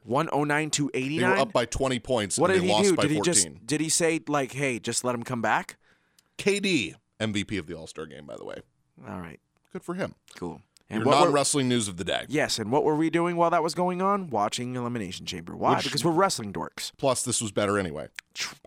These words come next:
Speaker 2: I
Speaker 1: most
Speaker 2: can't
Speaker 1: likely.
Speaker 2: say that of all pay-per-views, though.
Speaker 1: Yeah. And this is also coming from the guy that watched Money in the Bank twenty sixteen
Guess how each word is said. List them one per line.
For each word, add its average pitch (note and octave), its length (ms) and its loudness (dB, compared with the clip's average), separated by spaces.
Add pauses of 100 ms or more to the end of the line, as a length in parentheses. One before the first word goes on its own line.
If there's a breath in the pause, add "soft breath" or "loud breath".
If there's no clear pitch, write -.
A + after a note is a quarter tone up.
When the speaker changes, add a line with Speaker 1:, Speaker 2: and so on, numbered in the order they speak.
Speaker 2:
I C3 80 4
Speaker 1:
most A2 160 0
Speaker 2:
can't G3 100 4
Speaker 1:
likely. A3 140 2
Speaker 2:
say G3 200 2
that F3+ 160 2
of E3 80 0
all D#3+ 140 4
pay-per-views, G2 480 -2
though. C2 220 -4 (160)
Speaker 1:
Yeah. B2 80 -6
And C#3+ 100 -2
this F#3 100 4
is F3+ 120 0
also F3 260 4
coming D3+ 220 -4
from C#3+ 160 -10
the C#3 80 -4
guy B2 380 2
that B2 180 -2
watched A2 280 0
Money D3+ 200 -2
in E3 60 -4
the D#3+ 40 -2
Bank D3+ 220 -2
twenty D3+ 180 -2
sixteen C#3 460 -4